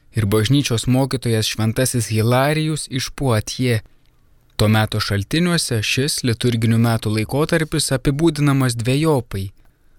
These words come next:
ante natale domini, prieš Viešpaties gimimą, ir adventus domini, Viešpaties atėjimas. Lotyniški žodžiai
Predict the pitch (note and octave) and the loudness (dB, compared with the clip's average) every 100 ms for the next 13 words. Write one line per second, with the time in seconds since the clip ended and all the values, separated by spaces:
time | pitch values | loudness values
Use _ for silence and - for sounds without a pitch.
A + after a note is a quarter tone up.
0 | - G#2+ A#2+ A2+ G2+ G#2 A2 C#3+ A#2+ G#2 | -2 2 2 2 0 0 0 0 0 0
1 | G2 G2 A#2+ C#3 D#3+ F3 F3 - _ _ | -2 0 2 2 0 -2 -4 -10 _ _
2 | A#2+ A#2+ G2 - G#2+ G2+ - - F#2+ G2 | -2 0 0 -2 -2 -2 -2 -4 -2 -2
3 | G2 G#2+ G2+ B2+ D#3+ F3+ - _ _ _ | 0 0 2 2 0 -2 -6 _ _ _
4 | - A2+ D3 F3+ - _ - G2 G#2 A2 | -4 0 0 -2 -6 _ -4 0 0 2
5 | C#3 F3+ E3 A#2 G#2+ G#2 A2 G2+ F#2+ F#2 | 2 0 -2 -2 -2 0 2 2 0 0
6 | F#2 F#2+ - _ _ - _ G2 A#2 C3+ | -2 -4 -10 _ _ -20 _ -4 0 2
7 | A#2 - F#2+ F2+ F#2+ - - G#2+ G#2+ G2 | 0 -4 -6 -4 -4 -4 0 2 4 2
8 | F#2+ - - _ _ _ - _ - - | 0 -6 -10 _ _ _ -20 _ -20 -6
9 | A2 A2 - C3 A#2+ - A#2+ G#2 B2 D3 | 0 0 2 2 2 0 -2 -2 0 0
10 | D#3+ F3 | 0 -2